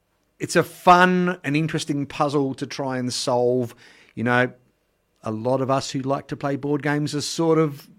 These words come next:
the sort of geeks that are also interested in science and things like that. So it,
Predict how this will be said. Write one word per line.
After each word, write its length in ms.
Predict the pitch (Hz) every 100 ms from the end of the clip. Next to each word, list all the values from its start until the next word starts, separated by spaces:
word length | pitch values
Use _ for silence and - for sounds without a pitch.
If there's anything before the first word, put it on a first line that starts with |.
| -
the 120 | 156 151
sort 240 | 165 165
of 100 | 147
geeks 260 | 156 156 -
that 120 | 135
are 80 | 135
also 220 | 160 156
interested 340 | 151 165 156 143
in 220 | 156 156 - -
science 640 | - - 131 139 151 151 151
and 120 | 143
things 200 | 160 151
like 140 | 147
that. 200 | 165 156
So 420 | - 165 151 147 135 - - - _
it, 200 | - 180